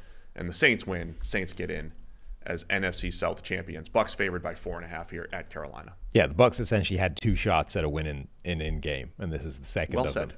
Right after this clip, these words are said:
Speaker 1: Well said, yeah.
Speaker 2: And it's against Carolina.
Speaker 1: Pretty
Speaker 2: Um,
Speaker 1: concise.
Speaker 2: now, the only downside is Baker Mayfield is banged up. He's not practicing right now. I think the,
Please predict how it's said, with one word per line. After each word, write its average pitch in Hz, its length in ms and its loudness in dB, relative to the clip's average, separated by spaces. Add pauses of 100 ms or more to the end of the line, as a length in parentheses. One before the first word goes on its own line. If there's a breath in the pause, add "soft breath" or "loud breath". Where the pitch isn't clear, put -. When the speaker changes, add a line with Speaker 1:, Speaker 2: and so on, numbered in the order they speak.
Speaker 1:
Well 104 120 -4
said, - 200 -8
yeah. 90 180 -8
Speaker 2:
And 73 300 -2
it's - 180 -2
against 71 240 -4
Carolina. 67 540 -4 (100)
Speaker 1:
Pretty 98 180 0
Speaker 2:
Um, 78 60 0
Speaker 1:
concise. 73 240 -2
Speaker 2:
now, 101 140 6
the 101 80 8
only 101 120 6
downside 95 540 4
is 76 220 0
Baker 87 260 0
Mayfield 82 360 0
is 76 60 -4
banged 78 320 -2
up. 107 300 4 (200)
He's 78 340 -4
not 80 240 -2
practicing 87 480 0
right 78 200 0
now. 90 320 2
I 76 80 -2
think 82 160 -6
the, 76 160 -6